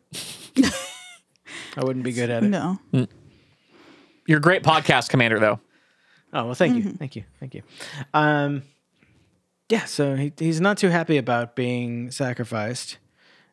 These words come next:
Speaker 2: And we also get a, a, a, it feels kind of jarring, uh, moment where he,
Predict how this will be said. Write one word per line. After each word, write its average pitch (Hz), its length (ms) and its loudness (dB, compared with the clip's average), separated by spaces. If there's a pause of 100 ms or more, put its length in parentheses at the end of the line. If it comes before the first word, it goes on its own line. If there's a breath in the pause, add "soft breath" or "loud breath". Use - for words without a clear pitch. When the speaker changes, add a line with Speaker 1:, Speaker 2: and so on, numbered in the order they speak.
(100)
Speaker 2:
And 113 560 -8 (840 loud breath)
we 139 120 4
also 180 280 4
get 151 200 2
a, 123 360 -2 (320)
a, 151 140 -6 (140)
a, 175 80 -2 (180)
it - 200 -14
feels 262 340 0
kind 190 260 2
of 139 140 -2
jarring, 131 720 0 (920)
uh, 120 240 -2
moment 127 400 0
where 120 420 -4 (320)
he, 147 280 -4